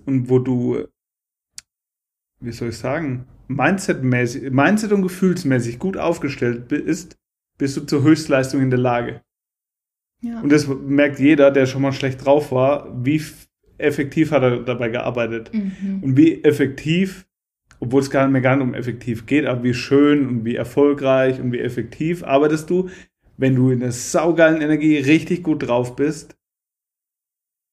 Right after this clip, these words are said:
Speaker 1: Und ich gla-, also ich glaub, das wär, das wär so ein
Speaker 2: Mhm.
Speaker 1: Punkt.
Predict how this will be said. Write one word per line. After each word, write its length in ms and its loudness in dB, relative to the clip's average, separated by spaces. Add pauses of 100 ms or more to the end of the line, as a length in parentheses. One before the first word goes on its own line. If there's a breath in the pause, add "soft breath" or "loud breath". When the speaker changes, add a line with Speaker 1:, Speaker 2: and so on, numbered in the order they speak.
(520)
Speaker 1:
Und 80 0
ich 160 0
gla-, 180 0
also 240 -2
ich 160 -6
glaub, 240 -2
das 240 -6
wär, 500 -4 (840)
das 220 -12
wär 120 -4
so 120 -6
ein 100 2
Speaker 2:
Mhm. 40 2
Speaker 1:
Punkt. 400 -4